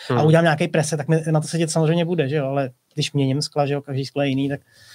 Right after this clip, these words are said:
Speaker 1: a myslím si, že preset, který vytvořím já, nebude fungovat někomu, kdo fotí třeba na Canon, že jo, a nějaký jiný sklo.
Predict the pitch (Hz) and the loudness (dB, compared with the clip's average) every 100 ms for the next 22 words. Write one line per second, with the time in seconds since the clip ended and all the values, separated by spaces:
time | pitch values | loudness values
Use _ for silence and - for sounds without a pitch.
0 | - - _ _ _ _ _ - 143 143 | -10 -10 _ _ _ _ _ -2 0 2
1 | 156 143 156 160 156 - - 160 185 156 | 2 4 4 4 2 -4 0 0 0 0
2 | 165 160 151 160 156 160 147 147 143 156 | 2 2 2 2 4 4 4 2 2 0
3 | 156 _ _ _ - 139 147 156 135 127 | -2 _ _ _ 0 2 4 2 0 -2
4 | 135 143 127 127 127 135 131 127 139 139 | -2 -2 -4 -6 -4 -2 -2 0 0 0
5 | 123 135 135 135 131 127 127 120 123 123 | 0 0 -2 -2 -2 -2 -4 -6 -6 -8
6 | - 127 143 - - | -6 -2 -2 -4 -14